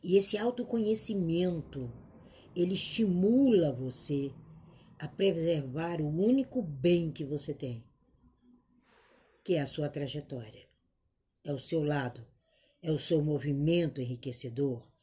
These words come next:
é a sua humanidade. Orgulho é retrocesso.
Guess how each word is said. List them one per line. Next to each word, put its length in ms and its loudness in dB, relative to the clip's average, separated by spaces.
é 100 -2
a 60 -2
sua 220 -2
humanidade. 1080 -2
Orgulho 440 0
é 20 6
retrocesso. 1120 -2